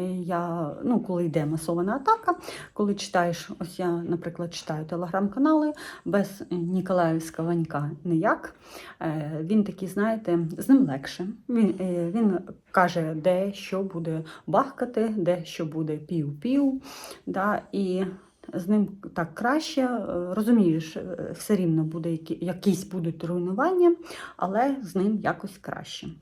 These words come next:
Тому ось так. Так, буду йти до стоматолога, побажайте мені, е, щоб в мене все склалося. Сьогодні мені будуть робити декілька зубчиків і ще один похід, і все, в мене все нормально, як кажуть.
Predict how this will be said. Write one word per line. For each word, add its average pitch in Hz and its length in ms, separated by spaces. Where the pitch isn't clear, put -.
Тому 180 380
ось - 140
так. - 320
Так, - 280
буду 208 180
йти 170 220
до 147 120
стоматолога, 262 800
побажайте 165 520
мені, 156 300
е, 165 280
щоб 170 220
в 156 40
мене 151 240
все - 200
склалося. 269 640
Сьогодні 190 220
мені 175 160
будуть 160 300
робити 165 400
декілька 165 420
зубчиків 262 640
і 202 200
ще - 240
один 160 280
похід, 214 540
і 285 200
все, 160 240
в - 20
мене 180 340
все 202 280
нормально, 139 540
як 139 140
кажуть. 160 280